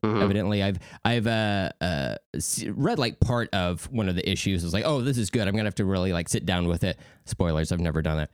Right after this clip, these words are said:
Speaker 1: <laughs>
Speaker 2: But, um, it's something that's on my list to do. But, uh, yeah, I look forward to that.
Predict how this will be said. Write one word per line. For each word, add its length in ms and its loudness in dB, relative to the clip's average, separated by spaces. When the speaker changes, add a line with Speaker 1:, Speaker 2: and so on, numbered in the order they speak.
Speaker 1:
<laughs> 120 -6
Speaker 2:
But, 540 2
um, 340 0
it's 240 -2
something 280 0
that's 140 0
on 100 2
my 100 2
list 220 -2
to 60 -2
do. 340 -2
But, 280 -4
uh, 200 0
yeah, 180 -2
I 60 -4
look 160 -2
forward 220 -4
to 80 -4
that. 160 -6